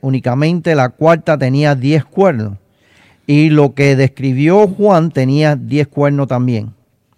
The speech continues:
Por lo tanto, si permitimos que la Biblia se interprete a sí misma, debemos llegar a la conclusión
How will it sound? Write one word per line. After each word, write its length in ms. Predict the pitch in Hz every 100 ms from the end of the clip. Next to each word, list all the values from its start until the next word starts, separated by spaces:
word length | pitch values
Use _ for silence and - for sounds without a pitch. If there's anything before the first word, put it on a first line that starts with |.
| _ _ - - _ -
Por 120 | 123
lo 140 | 135
tanto, 420 | 175 175 127 117
si 220 | 110 143 135
permitimos 720 | 135 139 135 196 233 226 208
que 140 | 160
la 120 | 147
Biblia 380 | 139 180 196 190
se 160 | 160 143
interprete 800 | 135 131 - 151 147 160 156 -
a 120 | 120
sí 180 | - 147
misma, 480 | 147 156 113 107 131 _ _ _ _ _ -
debemos 540 | 131 131 175 208 202
llegar 480 | 185 156 151 151 156
a 80 | 139
la 160 | 131
conclusión 1120 | 123 127 120 - 113 - - 202 147 123 151